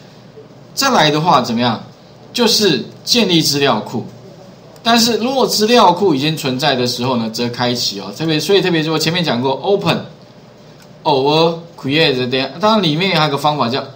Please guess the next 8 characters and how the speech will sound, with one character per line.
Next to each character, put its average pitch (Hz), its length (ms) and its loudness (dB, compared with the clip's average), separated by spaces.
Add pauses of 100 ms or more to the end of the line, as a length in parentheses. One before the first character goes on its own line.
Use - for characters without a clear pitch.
(100)
open 160 340 -4
database， 127 640 0
它 147 120 -4
没 143 140 -2
有 139 40 -4
on 110 300 -6 (460)
or 143 420 0
create。 127 440 -2